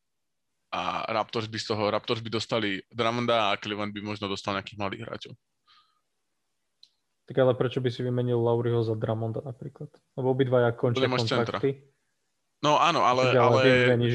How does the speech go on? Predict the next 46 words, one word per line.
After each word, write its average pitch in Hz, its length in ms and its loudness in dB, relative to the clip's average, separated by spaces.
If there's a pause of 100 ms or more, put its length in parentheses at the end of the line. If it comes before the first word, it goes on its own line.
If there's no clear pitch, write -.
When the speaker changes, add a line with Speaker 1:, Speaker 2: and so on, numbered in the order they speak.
Speaker 2:
vymeníš 123 420 -4
rozohrávača 117 640 2
za 113 80 0
centra 117 400 -6
v 120 160 -6
dnešnej 113 320 -4
Speaker 1:
No, 175 80 2
lebo 185 160 0
máš 202 160 2
Speaker 2:
N - 40 0
B - 40 0
A. - 20 4
Speaker 1:
Van 208 120 2
Fleeta, 175 340 0 (180)
Normana 151 400 -2
Powella, 139 380 -2
Terencea 143 400 -6
Davisa 131 400 -2
a 120 80 0
chceš, 131 240 -6
aby 127 160 -6
sa 127 320 0
rozvíjali 131 480 0
tí 117 80 -16
mladí 110 240 -6
hráči. 110 240 -4
Lebo 120 160 0
akože 135 260 2
áno, 151 300 2
z 131 160 -8
dl-, 156 160 -4
krátkodobého 151 500 -2
hľadiska 147 300 -2
to 143 160 -4
nemá 139 160 -2
zmysel, 113 420 -8
lebo 117 220 -2
Lowry 123 320 2
je 120 60 -2
podľa 120 200 0
mňa 120 120 0
Speaker 2:
No. - 60 -10
Speaker 1:
kvalitnejší 123 500 -2
hráč, 113 300 -2
oveľa, 120 360 0
ale 113 320 0